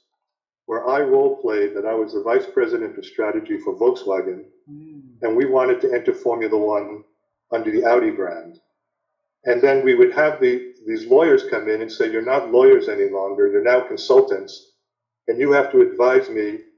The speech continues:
Speaker 1: do I buy a team, do I start a team, do I do an engine supply?" And, ha, we ran that course over three years, fifty times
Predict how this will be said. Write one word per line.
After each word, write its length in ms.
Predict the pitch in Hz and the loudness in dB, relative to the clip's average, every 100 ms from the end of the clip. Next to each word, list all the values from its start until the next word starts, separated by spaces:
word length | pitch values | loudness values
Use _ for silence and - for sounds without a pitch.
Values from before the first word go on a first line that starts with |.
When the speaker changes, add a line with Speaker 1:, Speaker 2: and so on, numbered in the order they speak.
| _ _ - | _ _ -2
Speaker 1:
do 140 | - | 0
I 80 | - | 0
buy 300 | - 123 131 | 0 0 2
a 120 | 139 | -2
team, 420 | - 143 131 135 | -2 -2 0 -2
do 200 | 104 95 | -2 -2
I 40 | 95 | -4
start 460 | - 127 131 127 | -4 0 2 2
a 100 | 131 | 0
team, 460 | 135 135 127 131 - | 0 -2 -2 -2 -4
do 140 | 104 101 | -2 -2
I 60 | 101 | -2
do 180 | 113 | -4
an 100 | 107 | -4
engine 320 | 104 127 123 120 | -4 -4 -6 -8
supply?" 580 | - - 120 110 110 - _ _ _ _ _ _ _ _ _ - | -12 -2 0 0 -2 -8 _ _ _ _ _ _ _ _ _ -4
And, 340 | 131 123 - - _ _ _ - | 0 0 -2 -16 _ _ _ -4
ha, 380 | 147 151 165 - | 0 0 -2 -2
we 120 | 131 | -2
ran 360 | 123 135 147 135 | 0 0 0 0
that 260 | 127 131 - | 0 -2 0
course 340 | 131 120 - | 2 2 0
over 220 | 117 110 | -4 -4
three 320 | - 135 131 120 | -8 -6 -4 -2
years, 380 | 110 104 - | -4 -4 -10
fifty 340 | - - 127 113 | -12 -12 -12 -12
times 680 | 120 107 98 - - - | -6 -6 -6 -10 -20 -20